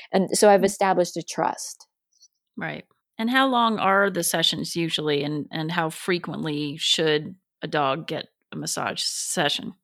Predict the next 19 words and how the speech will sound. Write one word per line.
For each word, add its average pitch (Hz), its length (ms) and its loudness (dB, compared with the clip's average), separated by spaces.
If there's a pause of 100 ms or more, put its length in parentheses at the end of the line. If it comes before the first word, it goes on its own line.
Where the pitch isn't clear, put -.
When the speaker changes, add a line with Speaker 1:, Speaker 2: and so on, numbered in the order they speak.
(400)
Speaker 1:
My 277 600 4
regular 240 420 8
clients, 202 560 2
we 202 100 4
usually 247 340 4
work 202 320 6
up - 220 4
to 196 200 4
a 175 440 6
every 202 260 4
other 202 180 2
week 170 300 2
session. 269 600 -2 (120)
That's, 208 380 4
that's 226 260 2
kind 214 260 -2
of 214 180 0
my 190 220 -2
goal. 175 480 2